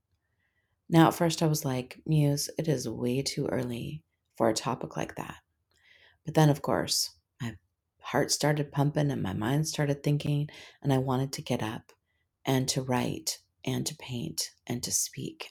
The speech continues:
about this topic, to explore it more for myself. And then I got afraid and I thought,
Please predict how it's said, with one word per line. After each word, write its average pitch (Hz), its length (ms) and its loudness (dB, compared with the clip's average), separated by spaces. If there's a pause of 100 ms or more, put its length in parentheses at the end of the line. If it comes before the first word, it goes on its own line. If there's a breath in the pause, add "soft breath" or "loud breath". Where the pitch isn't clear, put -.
about - 280 -2
this - 160 -6
topic, 202 480 -4 (360 loud breath)
to 156 160 2
explore 165 540 2
it - 200 -4 (120)
more 139 220 2
for - 160 -8
myself. 123 760 -6 (1800 soft breath)
And 170 100 6
then 196 100 4
I 247 80 6
got 208 180 6
afraid 160 640 4
and 139 100 2
I 143 80 4
thought, 147 380 -2